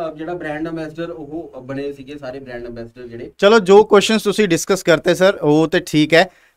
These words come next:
Speaker 2: Let's, ਅ, move ahead। ਦੇਖੋ, ਜਿਓਗ੍ਰਾਫੀ ਦਾ ਡਾਇਰੈਕਟ, ਜਿਓਗ੍ਰਾਫੀ ਦੇਖੋ, ਅੱਠ ਨੰਬਰ ਦੇ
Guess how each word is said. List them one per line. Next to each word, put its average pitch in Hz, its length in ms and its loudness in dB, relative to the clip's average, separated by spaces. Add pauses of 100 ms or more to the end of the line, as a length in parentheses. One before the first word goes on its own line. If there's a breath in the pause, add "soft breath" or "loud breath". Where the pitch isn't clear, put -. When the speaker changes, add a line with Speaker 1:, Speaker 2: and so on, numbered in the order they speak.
Speaker 2:
Let's, 185 480 6
ਅ, 151 580 4
move 190 420 2 (440)
ahead। 165 300 4
ਦੇਖੋ, 208 380 6 (460 soft breath)
ਜਿਓਗ੍ਰਾਫੀ 190 500 6
ਦਾ 240 140 6
ਡਾਇਰੈਕਟ, 175 320 4
ਜਿਓਗ੍ਰਾਫੀ 214 440 6
ਦੇਖੋ, 240 320 8 (100)
ਅੱਠ 208 200 0
ਨੰਬਰ 214 340 2
ਦੇ 214 120 2